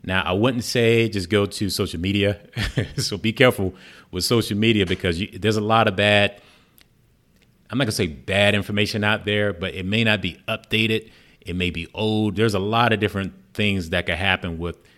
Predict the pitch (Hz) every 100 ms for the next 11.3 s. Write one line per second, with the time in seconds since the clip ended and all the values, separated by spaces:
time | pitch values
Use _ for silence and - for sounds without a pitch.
0 | _ - 95 - 90 90 - 82 85 85
1 | - 85 80 98 82 95 80 87 87 80
2 | - 147 147 110 - 139 - 80 76 87
3 | 98 90 98 - 127 110 92 110 90 85
4 | 92 117 120 156 95 92 92 - _ -
5 | - 82 92 110 - 123 - 104 113 98
6 | 98 131 - 98 92 90 90 80 95 90
7 | 90 82 95 - 85 80 - _ - -
8 | 80 80 85 78 - 71 - 80 - 101
9 | 95 82 90 87 85 87 87 82 - _
10 | _ - 85 - 87 87 73 67 - _
11 | - 92